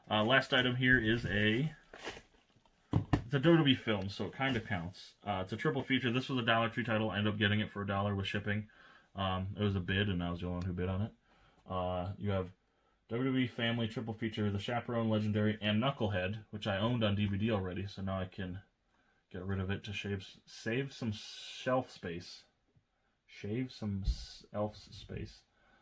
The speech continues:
Uh, <laughs> Knucklehead, Legendary, and Triple H, The Chaperone. So I've only seen Knucklehead. It's a, it's a fun movie. It's a Big Show movie.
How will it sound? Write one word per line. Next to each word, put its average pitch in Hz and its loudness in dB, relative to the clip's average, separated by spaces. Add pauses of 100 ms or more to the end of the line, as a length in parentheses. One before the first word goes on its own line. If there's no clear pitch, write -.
(160)
Uh, 101 0 (540)
<laughs> - -16
Knucklehead, 123 0
Legendary, 107 4
and 95 -2
Triple 104 -4
H, 98 -6
The 92 -8
Chaperone. 90 -8
So 113 -2
I've 110 2
only 170 4
seen 143 0
Knucklehead. 131 2 (420)
It's 160 -6
a, 95 -2 (220)
it's 113 -10
a - -6
fun 92 -2
movie. 87 -2
It's 120 -6
a - -10
Big 87 -4
Show 92 -4
movie. 87 -4